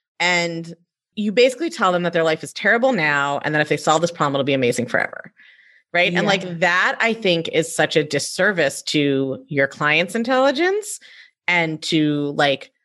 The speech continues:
Speaker 1: the reputation of the coaching <laughs> industry and to the expectations that your clients come into. It's like, what I have found to be true is that I can a hundred percent sell something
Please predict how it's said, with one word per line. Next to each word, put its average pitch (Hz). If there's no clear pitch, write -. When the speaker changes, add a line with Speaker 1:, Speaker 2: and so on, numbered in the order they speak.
Speaker 1:
the 165
reputation 160
of 147
the 143
coaching 220
<laughs> 269
industry 370
and 208
to 220
the 196
expectations 175
that 247
your 254
clients 277
come 294
into. 302
It's 220
like, 226
what 226
I 220
have 523
found 339
to 240
be 254
true 359
is 269
that 196
I 294
can 381
a 311
hundred 269
percent 285
sell 156
something 143